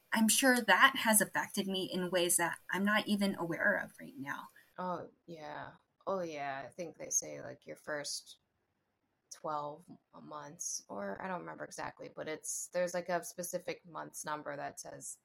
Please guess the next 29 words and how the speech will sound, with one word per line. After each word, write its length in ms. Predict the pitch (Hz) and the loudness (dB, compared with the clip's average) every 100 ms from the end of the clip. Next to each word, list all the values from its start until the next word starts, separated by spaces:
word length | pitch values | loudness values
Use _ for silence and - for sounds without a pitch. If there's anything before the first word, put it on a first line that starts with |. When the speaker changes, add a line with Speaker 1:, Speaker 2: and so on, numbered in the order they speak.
| _ 180 | _ -12
Speaker 2:
your 120 | 165 | -6
development 720 | 165 160 156 160 - 143 139 _ _ _ | -2 0 -2 -2 -8 -12 -14 _ _ _
is 260 | - - - _ _ - | -10 -8 -10 _ _ -12
pretty 360 | 160 151 143 165 | -10 -8 -10 -4
rooted 340 | 170 160 156 | -2 -2 -4
in 200 | 151 151 | -8 -10
you 160 | 147 147 | -8 -8
at 140 | - | -8
that 220 | - - | -10 -10
point, 380 | - 151 - - | -8 -8 -8 -12
supposedly. 680 | - - - - - - 180 _ _ _ _ _ _ | -12 -12 -12 -12 -10 -12 -14 _ _ _ _ _ _
Speaker 1:
Yeah. 420 | 254 233 202 190 202 - - - - | 4 6 4 2 -4 -12 -18 -18 2
My 100 | 262 | 2
parents 380 | 254 277 294 - | 6 6 8 8
said 220 | 269 226 | 6 4
when 160 | 233 220 | 2 4
they 80 | |
went 280 | 196 202 - - | 4 2 6 6
to 300 | 226 208 190 - | 8 6 4 2
China, 800 | - - 214 220 208 190 180 170 - 226 - | 4 6 6 8 6 6 2 -2 -12 -6 8
mm, 300 | 202 180 165 - - _ | 10 10 2 -8 -20 _
once 320 | 220 247 247 | 4 6 8
my 120 | 220 208 | 8 6
dad, 340 | 196 175 190 - 220 | 6 4 0 0 4
mm, 200 | 202 208 - _ _ _ | 4 4 -8 _ _ _
they 100 | 226 | 0
warned 500 | 208 208 208 214 - - _ | 4 8 8 6 0 -6 _
the 80 | 202 | -2
kids 520 | - 208 185 190 - | 4 6 6 4 0